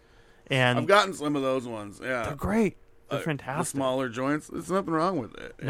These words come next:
Speaker 1: No, they're fucking
Speaker 2: You don't
Speaker 1: great.
Speaker 2: always need that big ass cone, <laughs> you
Speaker 1: You
Speaker 2: know?
Speaker 1: rarely do.
Speaker 2: I, whenever I get those for myself, that's a two or three, like, session thing for me.
Speaker 1: Yeah.
Speaker 2: Like, yeah.
Speaker 1: No, but the
Speaker 2: Easily.
Speaker 1: small ones we can do in one,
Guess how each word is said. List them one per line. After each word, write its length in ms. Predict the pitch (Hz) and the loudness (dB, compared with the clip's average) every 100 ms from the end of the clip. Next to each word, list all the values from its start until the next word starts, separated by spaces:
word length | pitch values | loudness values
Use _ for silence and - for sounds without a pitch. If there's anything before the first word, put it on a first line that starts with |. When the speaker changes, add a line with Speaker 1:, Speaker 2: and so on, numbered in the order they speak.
| 160 | 0
Speaker 1:
No, 200 | 120 98 - - - - - | 0 -4 -14 -20 -20 -20 -2
they're 100 | 139 | 0
fucking 260 | 127 170 165 | 2 0 2
Speaker 2:
You 60 | 151 | 2
don't 100 | 160 | 4
Speaker 1:
great. 120 | - | 4
Speaker 2:
always 180 | 160 147 | 2 0
need 180 | 151 | -2
that 240 | 135 113 110 | -2 -6 -6
big 160 | 120 | -6
ass 240 | 117 120 - | -4 -4 -6
cone, 460 | - 127 120 131 269 | -8 -8 -6 -6 -2
<laughs> 180 | 285 233 | -2 0
you 100 | 247 | 2
Speaker 1:
You 180 | 190 233 | 6 6
Speaker 2:
know? 120 | 196 | 8
Speaker 1:
rarely 540 | 180 202 220 214 202 180 | 8 8 8 8 6 4
do. 500 | 165 185 185 - - | 4 4 4 0 -2
Speaker 2:
I, 160 | 170 233 233 226 - | 6 6 6 -6 2
whenever 340 | 220 240 233 | 6 8 10
I 100 | 226 | 8
get 160 | 214 220 | 8 4
those 180 | 214 190 | 2 2
for 120 | 202 | -2
myself, 560 | 196 180 214 233 233 | 0 0 -2 0 -2
that's 240 | 180 190 190 | 0 -2 0
a 120 | 185 | -4
two 260 | - 190 180 | -2 0 0
or 80 | |
three, 580 | 170 165 170 143 135 131 - | 0 2 2 2 0 -2 -4
like, 280 | 139 127 107 | -2 -2 -4
session 420 | - 143 - 117 | -4 -4 -4 -10
thing 260 | 127 143 117 | -4 -4 -4
for 160 | 107 | -8
me. 200 | 67 85 80 | -12 -14 -8
Speaker 1:
Yeah. 220 | 127 120 | 0 2
Speaker 2:
Like, 100 | 101 - - - - - | 2 -4 -20 -20 -20 -20
yeah. 220 | 110 104 69 - - | -14 -12 -12 -18 -6
Speaker 1:
No, 180 | 139 139 | 2 2
but 140 | 127 | 2
the 60 | 135 | -4
Speaker 2:
Easily. 120 | - | -6
Speaker 1:
small 260 | 143 147 196 | -2 0 2
ones 340 | 175 123 120 | 2 0 -2
we 240 | 127 131 123 - _ - | -4 -4 -6 -12 _ -12
can 160 | 135 123 | -6 0
do 140 | 131 | 2
in 100 | 131 | 2
one, 380 | 117 113 135 | 2 2 0